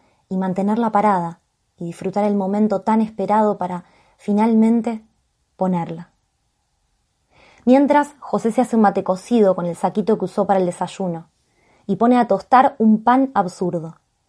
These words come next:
Levanta la vista y como un fantasma la recuerda a Norma, con sus anteojos llenos de mostacillas de colores y los crucigramas y las palabras escondidas, y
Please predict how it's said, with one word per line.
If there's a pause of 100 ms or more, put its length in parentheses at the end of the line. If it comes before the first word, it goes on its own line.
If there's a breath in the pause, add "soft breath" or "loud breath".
(140)
Levanta
la
vista
y
como
un
fantasma
la
recuerda
a
Norma, (500 soft breath)
con
sus
anteojos
llenos
de
mostacillas
de
colores (360 soft breath)
y
los
crucigramas
y
las
palabras
escondidas,
y